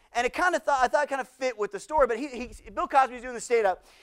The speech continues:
and he's talking, and, he, and it kinda goes something like this. He says, he goes, "You know what, I learned something about, you know,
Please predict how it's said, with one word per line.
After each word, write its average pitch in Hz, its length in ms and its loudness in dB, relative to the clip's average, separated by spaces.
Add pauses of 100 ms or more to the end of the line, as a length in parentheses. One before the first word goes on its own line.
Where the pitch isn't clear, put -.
(140)
and 240 120 -2
he's 247 140 -8
talking, 294 380 4
and, 233 80 -8
he, 220 80 -14
and 226 80 -4
it 233 80 -6
kinda 330 160 0
goes 269 160 2
something 233 260 -8
like 190 160 -8
this. 214 180 -4
He 220 120 -16
says, 214 280 -4 (1200)
he 254 60 -8
goes, 247 140 -2
"You 311 80 -6
know 415 280 6
what, 320 200 2
I 277 120 4
learned 339 300 0
something 294 260 -2
about, 247 440 6
you 247 100 -6
know, 202 300 0